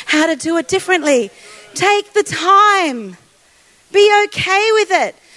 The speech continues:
Sit there and think, "Why did I respond like that when that person said to me? Why did I, why, why did I get so sharp when that person corrected me?" Become self-aware.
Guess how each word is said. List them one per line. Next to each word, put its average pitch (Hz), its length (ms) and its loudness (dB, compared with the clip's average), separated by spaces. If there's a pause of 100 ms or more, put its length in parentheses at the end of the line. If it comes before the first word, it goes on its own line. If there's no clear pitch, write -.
(280)
Sit - 440 -4
there 370 240 2
and 302 120 -6
think, 320 260 -8
"Why 285 100 -20
did 523 240 -12
I 339 60 -6
respond 233 420 -8
like 208 220 -6
that 262 140 -6
when 214 100 -12
that 196 160 -12
person 208 320 -10
said 196 240 -10
to 240 100 -12
me? 262 160 -4 (960)
Why 427 100 0
did 539 280 0
I, - 20 -14
why, 349 200 -2 (100)
why 403 340 -6
did 427 80 0
I 311 80 -2
get 233 180 -8
so 220 160 -4
sharp 208 420 -4 (340)
when 277 140 -8
that 254 180 -4
person 226 500 -8 (240)
corrected 233 540 -6
me?" 381 260 -4 (1120)
Become 415 460 -2
self-aware. 339 1080 -4